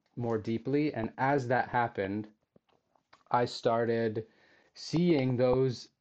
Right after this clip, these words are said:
concepts of goodness, truth, and beauty everywhere.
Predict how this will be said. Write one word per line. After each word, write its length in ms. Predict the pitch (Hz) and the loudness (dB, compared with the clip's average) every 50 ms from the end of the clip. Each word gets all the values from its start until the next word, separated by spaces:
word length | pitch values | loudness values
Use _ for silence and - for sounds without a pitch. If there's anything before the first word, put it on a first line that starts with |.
| _ _ _ _ _ - | _ _ _ _ _ -20
concepts 760 | - - - 143 139 139 139 131 - - 104 110 135 135 - - | -20 -6 -2 0 0 0 0 -2 -2 -2 -2 -2 -2 -2 -4 -6
of 180 | 110 110 107 | -8 -6 -4
goodness, 440 | - 123 120 117 120 123 113 - - | 0 0 0 2 0 -2 -4 -6 -10
truth, 380 | - - - 120 117 107 - _ | -10 -6 -4 -2 -2 -4 -6 _
and 180 | - 113 113 104 | -6 -6 -6 -4
beauty 520 | 101 104 104 107 101 104 104 104 98 - _ _ _ _ _ _ _ _ _ - | -4 -2 -2 -2 -2 -2 -4 -4 -6 -8 _ _ _ _ _ _ _ _ _ -4
everywhere. 600 | 117 104 90 98 90 87 85 - - - - | -4 -4 -4 -6 -6 -8 -8 -12 -14 -16 -18